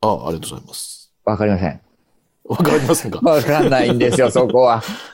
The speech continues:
Speaker 1: あー。
Speaker 2: 僕もわからない。あ、ただね、い-、なんでいい質問かっていうと、
Speaker 1: はい。はい。
Speaker 2: 日本っていうのは、まあ、石炭も、石油も、
Speaker 1: はい。
Speaker 2: 今話題のサハリンから買ってる天然ガスも、
Speaker 1: はい、はい、はい。
Speaker 2: 全部ドルで決済してるわけですよね。ありとありとね。
Speaker 1: そ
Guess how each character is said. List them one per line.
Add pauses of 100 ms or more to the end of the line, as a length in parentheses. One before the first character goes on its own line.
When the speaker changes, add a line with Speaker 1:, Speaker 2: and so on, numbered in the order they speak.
Speaker 1:
あ
ー。
Speaker 2:
僕
も
わ
か
ら
な
い。
あ、 (160)
た
だ
ね、
い-、
な
ん
で
い
い
質
問
か
っ
て
い
う
と、
Speaker 1:
は
い。
は
い。
Speaker 2:
日
本
っ
て
い
う
の
は、 (400)
ま
あ、
石
炭
も、 (100)
石
油
も、
Speaker 1:
は
い。 (140)
Speaker 2:
今
話
題
の
サ
ハ
リ
ン
か
ら
買
っ
て
る
天
然
ガ
ス
も、
Speaker 1:
は
い、
は
い、 (360)
は
い。
Speaker 2:
全
部
ド
ル
で
決
済
し
て
る
わ
け
で
す
よ
ね。 (280)
あ
り
と
あ
り
と
ね。
Speaker 1:
そ